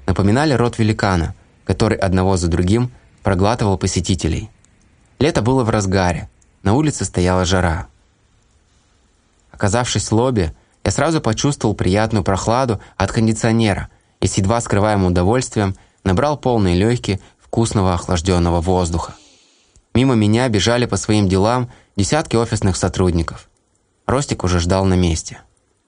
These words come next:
Мы подошли к стойке ресепшн и через минуту получили пропуска. "А Федя будет?"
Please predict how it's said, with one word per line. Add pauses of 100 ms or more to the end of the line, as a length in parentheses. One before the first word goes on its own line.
(800)
Мы
подошли
к
стойке
ресепшн (240)
и
через
минуту (160)
получили
пропуска. (760)
"А
Федя
будет?"